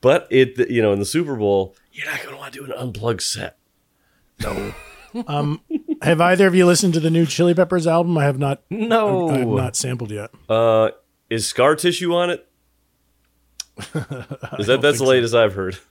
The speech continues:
Speaker 2: Mm, Californication, nineteen ninety-nine.
Speaker 1: Ooh.
Speaker 2: Nasty.
Speaker 1: Scar Tissue is a
Speaker 3: Nasty
Speaker 1: great song. They, they came up
Speaker 3: Boys.
Speaker 1: with a new album? Ooh.
Speaker 2: <laughs> They came up.
Speaker 3: <laughs> How'd they
Speaker 2: Yeah,
Speaker 3: come up
Speaker 2: apparently
Speaker 3: with
Speaker 2: they were
Speaker 3: that?
Speaker 2: hanging up and they came up with it. And
Speaker 1: <laughs> They
Speaker 2: they were like,
Speaker 1: came up with that off the top of their head.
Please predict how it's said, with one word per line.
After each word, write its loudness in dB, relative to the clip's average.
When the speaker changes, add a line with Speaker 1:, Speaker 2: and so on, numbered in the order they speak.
Speaker 2:
Mm, -6
Californication, 2
nineteen -2
ninety-nine. -4
Speaker 1:
Ooh. 0
Speaker 2:
Nasty. -6
Speaker 1:
Scar 0
Tissue 0
is 0
a -2
Speaker 3:
Nasty 0
Speaker 1:
great 6
song. 4
They, 4
they 2
came 2
up 4
Speaker 3:
Boys. 0
Speaker 1:
with 2
a 6
new 4
album? -4
Ooh. -2
Speaker 2:
<laughs> -14
They 2
came 2
up. 6
Speaker 3:
<laughs> -2
How'd 4
they 6
Speaker 2:
Yeah, 6
Speaker 3:
come 4
up 0
Speaker 2:
apparently 4
Speaker 3:
with 6
Speaker 2:
they 4
were 6
Speaker 3:
that? 4
Speaker 2:
hanging 4
up 4
and 2
they 4
came 2
up 2
with 0
it. 0
And 0
Speaker 1:
<laughs> -
They 2
Speaker 2:
they 2
were 2
like, 4
Speaker 1:
came 4
up 4
with -2
that 6
off 2
the -2
top 2
of -4
their 0
head. 0